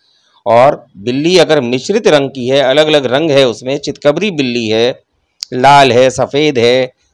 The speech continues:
उसमें काला रंग भी है, सब मिला-जुला रंग है, तो इसका मतलब आपका जीवन सामान्य तरीके से तो चलेगा ही, धीरे-धीरे आप उन्नति की ओर आगे बढ़ेंगे।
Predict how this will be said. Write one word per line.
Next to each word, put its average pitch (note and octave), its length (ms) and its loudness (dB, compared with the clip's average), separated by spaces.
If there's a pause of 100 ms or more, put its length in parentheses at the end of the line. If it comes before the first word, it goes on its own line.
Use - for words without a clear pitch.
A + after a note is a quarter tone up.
उसमें C3 240 -4
काला C#3 320 4
रंग D3+ 240 2
भी C3 140 -4
है, C3+ 80 0
सब F3+ 180 -2
मिला-जुला F3 480 2
रंग B2+ 240 0
है, C3 300 2 (1200)
तो G3 100 0
इसका F#3 240 0
मतलब E3+ 360 -2
आपका C3+ 360 2
जीवन D3+ 500 -2 (340)
सामान्य D#3+ 460 0
तरीके F3+ 340 -2
से F#3+ 120 -4
तो F3+ 100 -4
चलेगा F3+ 420 2
ही, E3 240 2 (600)
धीरे-धीरे F#3+ 480 2
आप F#3+ 280 2
उन्नति D3 400 -4
की C#3+ 220 -10
ओर C#3+ 180 -2
आगे A#2 380 0
बढ़ेंगे। A2+ 580 -2